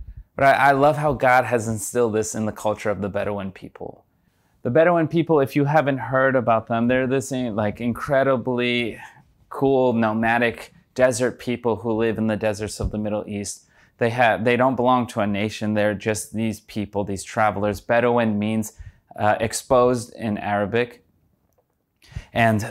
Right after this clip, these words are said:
they, uh, for s-, for millennia, have had parts of their culture that were very similar to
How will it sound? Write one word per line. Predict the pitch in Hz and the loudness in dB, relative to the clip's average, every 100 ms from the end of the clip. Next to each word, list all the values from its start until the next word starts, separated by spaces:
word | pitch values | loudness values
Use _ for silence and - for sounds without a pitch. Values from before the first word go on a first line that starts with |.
| 98 120 | -6 0
they, | 120 131 139 139 120 | 4 6 6 4 2
uh, | - 107 101 104 | 2 2 2 0
for | 117 - 123 | -6 -2 0
s-, | 110 - - - | 0 -4 -6 -8
for | - 113 | -6 -2
millennia, | 107 107 107 113 104 98 | 0 0 0 0 -2 -4
have | 107 - 107 98 | -10 -4 -2 -2
had | - 113 104 - | -2 0 0 -2
parts | 110 117 120 | -2 -2 -4
of | 101 | -2
their | 101 | -4
culture | - - 107 110 101 98 | -4 -2 -2 -2 -4 -2
that | 98 73 | -2 -2
were | 101 98 | -2 -4
very | 92 110 123 127 120 110 | -6 -10 -2 0 2 0
similar | - - 117 117 107 101 101 | -4 -8 -4 -2 -2 -2 -6
to | - 113 107 101 | -8 -4 -2 -4